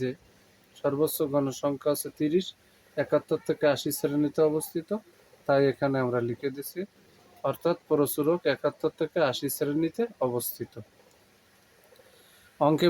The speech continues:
বলেছে প্রচুরক শ্রেণীর নিম্ন সীমা, তাই এখানে লিখে দিছি, অতএব প্রচুরক শ্রেণীর নিম্ন সীমা equal to, এই যে প্রচুরক যে শ্রেণীতে অবস্থিত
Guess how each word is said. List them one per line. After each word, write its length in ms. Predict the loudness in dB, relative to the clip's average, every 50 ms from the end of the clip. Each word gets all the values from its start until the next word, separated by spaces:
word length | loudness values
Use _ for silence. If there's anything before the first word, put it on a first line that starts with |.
| 6
বলেছে 280 | 6 6 6 6 4 2 2 4 2
প্রচুরক 420 | 2 2 2 2 4 4 4 2 2 2
শ্রেণীর 340 | 2 4 6 6 6 6 6 4
নিম্ন 200 | 4 4 4 2 2 2 0
সীমা, 240 | -2 -2 -2 -2 -2 0
তাই 140 | 2 4 4 4
এখানে 240 | 4 2 2 2 4 2 2
লিখে 180 | 0 0 0 -2 -2
দিছি, 240 | -2 -4 -2 -2 -2 -2 -2 _ _ _ _ _ _ -8
অতএব 280 | 0 4 4 4 4 4 2 0
প্রচুরক 420 | 0 0 0 0 0 2 2 0 0 -2
শ্রেণীর 360 | -4 -2 0 0 0 0 2 2 0
নিম্ন 200 | 0 0 0 0 -2 -2
সীমা 280 | -4 -4 -2 -2 -2 -2 -4 -8 -10 -8 -8
equal 320 | -6 -2 0 0 0 0 0 -4
to, 80 | -8 -10 -10 -10 _ _ _ _ _ _ _ _ _ _ _ -2
এই 60 | -2 -2
যে 60 | -2 -2 0
প্রচুরক 500 | 2 2 2 2 2 2 4 4 4 4 2 0
যে 100 | 0 2 2 0 0
শ্রেণীতে 460 | -2 0 2 2 2 0 2 2 2 2 2
অবস্থিত 460 | 2 0 -4 -4 -4 -6 -8 -6 -2